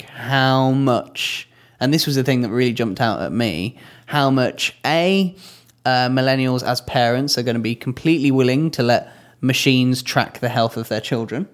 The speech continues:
um, and B, how much they were actually more willing to have, uh, a robot or a computer essentially looking after them in their old age than necessarily a human. Those were the two things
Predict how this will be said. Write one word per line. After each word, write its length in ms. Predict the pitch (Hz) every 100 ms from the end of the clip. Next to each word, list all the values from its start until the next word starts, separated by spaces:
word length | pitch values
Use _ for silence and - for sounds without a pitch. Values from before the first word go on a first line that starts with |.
| - - - - -
um, 440 | 135 127 127 127 - 120
and 680 | 139 131 127 127 143 151
B, 480 | 143 147 131 123 117 - -
how 380 | - - 135 131
much 360 | 131 123 85 -
they 140 | 127
were 100 | 123
actually 320 | 123 107 - 131
more 300 | 139 143 147
willing 300 | 143 131 135
to 80 | 127
have, 420 | 131 127 123 - _ _ 151 - -
uh, 360 | 139 123 123 -
a 320 | - 139 120
robot 540 | 127 147 175 156 139 -
or 200 | 135 123
a 40 |
computer 680 | - 127 - 160 156 123 120 - - -
essentially 320 | 135 113 120
looking 320 | 123 123 120
after 300 | 123 - 127
them 260 | 117 113 113 - _ _ _ -
in 160 | 131
their 160 | 117 113
old 180 | 113 117
age 360 | 113 107 -
than 120 | 113
necessarily 600 | 107 110 120 113 107 107
a 20 | 117
human. 400 | 123 113 107 117
Those 220 | 147 143
were 60 |
the 100 | 135
two 420 | 135 - 151 135 127
things 560 | 135 123 113 110 -